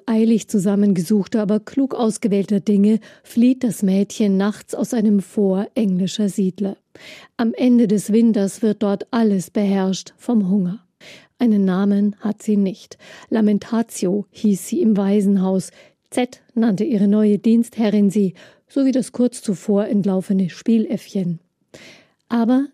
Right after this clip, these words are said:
sie hat einen vagen Plan, denn einmal konnte sie einen Blick auf eine Landkarte dieser neuen Welt erspähen. Weit nach Norden möchte sie sich durchschlagen, wo Franzosen siedeln. Doch jetzt gilt es erst einmal,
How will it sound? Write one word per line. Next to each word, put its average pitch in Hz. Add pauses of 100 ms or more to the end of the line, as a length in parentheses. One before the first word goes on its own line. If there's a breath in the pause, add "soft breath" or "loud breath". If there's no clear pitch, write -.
sie 233
hat 196
einen 202
vagen 190
Plan, 185 (260 loud breath)
denn 220
einmal 226
konnte 233
sie 220
einen 208
Blick 240
auf 240
eine 196
Landkarte 196
dieser 190
neuen 180
Welt 170
erspähen. 175 (600 soft breath)
Weit 220
nach 220
Norden 180
möchte 175
sie 196
sich 196
durchschlagen, 202 (420 soft breath)
wo 202
Franzosen 202
siedeln. 180 (640 loud breath)
Doch 226
jetzt 262
gilt 240
es 226
erst 240
einmal, 196